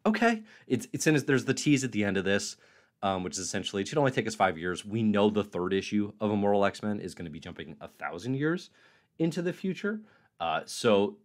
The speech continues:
that's exciting. That's interesting. I'm, I'm very interested in the massive time jump to year one thousand, 'cause that's where the most details are gonna have to be filled in, and creators are gonna have to work really, really flippin' fast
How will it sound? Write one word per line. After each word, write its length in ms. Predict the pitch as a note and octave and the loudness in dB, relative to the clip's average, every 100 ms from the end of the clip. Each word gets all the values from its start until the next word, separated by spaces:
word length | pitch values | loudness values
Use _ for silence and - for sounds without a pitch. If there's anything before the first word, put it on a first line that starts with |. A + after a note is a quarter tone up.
| - | -12
that's 420 | A2+ D#3+ G3+ G#3+ | 4 6 6 4
exciting. 460 | G#3+ - D#2+ D#2+ | -2 0 0 0
That's 260 | F#2 A#2+ - | 4 4 2
interesting. 480 | F2 - - - - | -6 -8 -16 -18 -6
I'm, 220 | G2+ B2+ - | 2 2 4
I'm 180 | A#2+ G#2+ | 0 4
very 280 | D#3 D#3 | 6 6
interested 340 | C3 A#2 A2 G2 | 4 0 -2 -2
in 120 | F#2 | -2
the 100 | E2+ C#2+ | -8 -10
massive 580 | E2+ D#2+ F2 G2 G#2+ G#2+ | -12 -8 -4 -2 -2 -2
time 240 | G#2+ G2+ | -2 -2
jump 280 | G#2 G2+ - _ _ _ _ | 0 -4 -6 _ _ _ _
to 100 | - | -4
year 160 | F2+ F2+ | 0 0
one 160 | E2+ D2+ | 0 -2
thousand, 460 | D#2+ F#2 A2 A#2 | 0 2 0 -2
'cause 120 | A2 F2 | -4 2
that's 240 | F2 - | 2 2
where 100 | F#2+ | -4
the 80 | E2+ | -2
most 540 | E2+ E2 D#2 - - _ _ _ _ G#2+ | -4 -4 -6 -8 -12 _ _ _ _ -10
details 440 | G2 G#2+ G#2+ F#2+ F2 | 0 2 4 0 0
are 80 | |
gonna 140 | F2 E2+ | -6 -6
have 200 | F2 E2+ | -6 -8
to 80 | D#2+ | -12
be 100 | D#2 | -14
filled 300 | - F2+ C#3 | -6 2 6
in, 320 | D3+ D3 D3 | 6 4 0
and 400 | A#2+ C#3 B2+ A2+ | 2 4 6 2
creators 340 | - A#2+ G2+ F2 | 2 4 4 2
are 40 | |
gonna 120 | G2 | -2
have 120 | F#2 - | -4 -4
to 60 | |
work 260 | F2+ F#2 - - - | -2 -2 -4 -14 0
really, 400 | G#3 F#3 D#3 D3 | 6 8 8 6
really 340 | C3 C3 A2+ | 6 6 6
flippin' 340 | G#2+ A2+ G#2 F2+ | 2 -2 -6 -6
fast 460 | F#2 E2 D2+ - | -4 -6 -8 -14